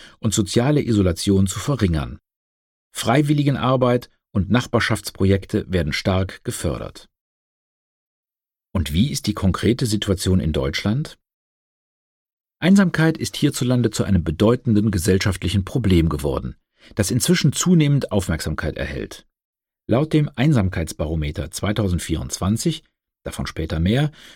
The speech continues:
fühlten sich im Jahr zweitausendeinundzwanzig etwa elf Komma drei Prozent der Gesamtbevölkerung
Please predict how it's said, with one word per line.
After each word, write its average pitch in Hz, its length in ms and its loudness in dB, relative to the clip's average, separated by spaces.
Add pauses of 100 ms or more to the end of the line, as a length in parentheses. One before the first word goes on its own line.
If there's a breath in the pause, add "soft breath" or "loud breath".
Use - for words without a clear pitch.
fühlten 240 320 2
sich 175 220 2
im 156 80 2
Jahr 135 220 2
zweitausendeinundzwanzig 127 1400 0
etwa - 180 -2
elf 151 340 0
Komma 131 240 0
drei 104 220 0
Prozent 113 480 -2
der 98 80 0
Gesamtbevölkerung 104 920 -2